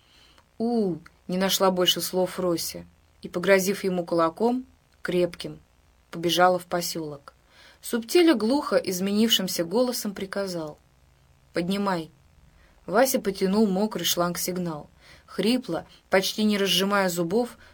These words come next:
Субтеля ронял каменные слова. "Ты не имеешь права никогда, ни при каких обстоятельствах бросать шланг-сигнал, понятно?" Клаву же придавило. Вася все еще ничего не понимал. Субтеля обжег его взглядом.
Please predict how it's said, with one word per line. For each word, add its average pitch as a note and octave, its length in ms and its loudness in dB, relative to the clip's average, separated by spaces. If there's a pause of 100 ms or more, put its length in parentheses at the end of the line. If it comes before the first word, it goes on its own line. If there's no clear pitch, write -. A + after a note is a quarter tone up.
Субтеля C4 500 0
ронял F#3+ 380 0
каменные E3+ 400 -2
слова. E3 440 -6 (540)
"Ты G3 80 -2
не G#3+ 160 4
имеешь G#3+ 320 4
права A#3 280 6
никогда, G#3 640 0 (260)
ни F3+ 80 -4
при G#3 140 -2
каких - 400 0
обстоятельствах G3 1000 0 (200)
бросать F#3 440 4
шланг-сигнал, F#3 720 0
понятно?" F#3+ 600 0 (1120)
Клаву B3+ 400 6
же G#3 140 0
придавило. F#3 680 0 (800)
Вася C4+ 320 0
все A3+ 180 -2
еще G#3+ 220 0
ничего F3+ 320 -2
не F3 140 -4
понимал. F3 500 -6 (320)
Субтеля G#3 480 4
обжег F3+ 460 2
его F3 180 -2
взглядом. E3+ 560 -4